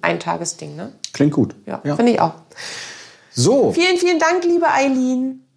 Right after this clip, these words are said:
Speaker 1: für deine wunderbaren Fragen. Also auch da muss man wieder dazu sagen, ich habe sie mir vorher nicht durchgelesen.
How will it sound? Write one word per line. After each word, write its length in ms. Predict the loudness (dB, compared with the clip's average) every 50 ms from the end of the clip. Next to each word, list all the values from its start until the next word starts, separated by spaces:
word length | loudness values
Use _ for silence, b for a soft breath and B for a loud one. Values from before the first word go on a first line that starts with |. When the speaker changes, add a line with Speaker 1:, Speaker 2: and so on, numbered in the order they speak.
| _ _ _
Speaker 1:
für 180 | -8 -4 -2 0
deine 280 | 0 2 0 0 0 0
wunderbaren 520 | 0 0 0 0 0 0 -2 -2 -4 -6
Fragen. 580 | -8 -6 -4 -2 -2 -2 -2 -4 -6 -8 -8 -10 -12 -16 _ _ _ _
Also 180 | -2 0 0 0 -2 -4 -6 -6 -4
auch 120 | -4 -2
da 180 | 0 0 2 2
muss 180 | 2 0 0
man 160 | -2 -2 0 0
wieder 180 | 0 0 -2
dazu 300 | -2 -2 -4 -4 -6 -4
sagen, 200 | -2 0 0 0
ich 80 | 0 -2
habe 120 | -4 -4
sie 80 | -4 -2
mir 120 | -2 -2
vorher 220 | -2 -2 -2 -2 -2
nicht 180 | -2 -4 -6 -6
durchgelesen. 640 | -6 -6 -6 -8 -8 -4 -2 -2 -2 0 -2 -4 -4